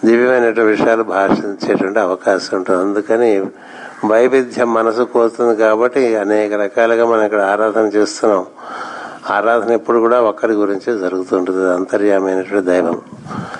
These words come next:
ఆ దృష్టితో మీ శ్రద్ధను బట్టి, భక్తిని బట్టి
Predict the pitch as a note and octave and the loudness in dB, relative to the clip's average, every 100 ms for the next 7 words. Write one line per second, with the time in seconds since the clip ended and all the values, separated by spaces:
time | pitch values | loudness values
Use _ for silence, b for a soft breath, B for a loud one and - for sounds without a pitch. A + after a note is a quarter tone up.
0 | B B B - G2+ F#2+ F#2 - G#2+ C3+ | B B B -2 0 0 -4 -2 0 0
1 | C#3+ A#2+ G#2+ G2+ G2 - - G2 F#2+ G2+ | 0 -2 -2 -2 -4 -10 -6 -4 -2 0
2 | G#2 G#2+ G#2 C3 C#3+ G2 F#2+ - A2 G#2+ | 0 0 0 0 0 -2 -6 0 2 2
3 | A2 - D3 | 0 -2 -4